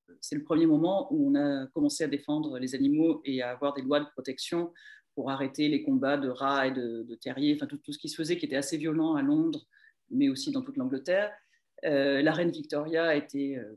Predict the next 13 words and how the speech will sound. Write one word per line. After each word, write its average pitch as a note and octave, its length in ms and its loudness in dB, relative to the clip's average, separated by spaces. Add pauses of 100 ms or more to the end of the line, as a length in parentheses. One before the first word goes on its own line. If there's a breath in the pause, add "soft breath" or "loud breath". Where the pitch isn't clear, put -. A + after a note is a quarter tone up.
complètement - 340 -6
gâteuse D3+ 420 -6
de C#3 80 -2
ses A#2+ 200 -6
poneys, C#3 380 4
ses C3 300 -6
perroquets, C#3 720 -6
euh, A2 500 -10
et G#2+ 100 -14
ses - 160 -10
nombreux B2+ 280 -4
chiens, G#3 580 -2 (100)
euh, C3 580 -2